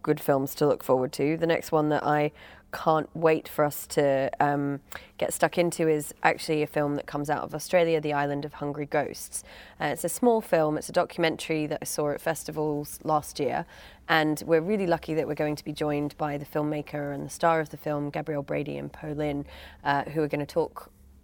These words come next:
in a Q and A after a screening, uh, January sixteenth,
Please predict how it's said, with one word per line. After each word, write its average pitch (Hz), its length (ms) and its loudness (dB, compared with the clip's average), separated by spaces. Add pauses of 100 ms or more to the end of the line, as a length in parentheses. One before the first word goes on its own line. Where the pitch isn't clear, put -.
(120)
in 151 120 -4
a 147 40 -2
Q 151 200 -4
and 151 100 0
A 147 120 -2
after 143 420 -4
a 139 40 -4
screening, 147 640 -4 (240)
uh, 147 280 -8
January 143 280 -4
sixteenth, - 580 -4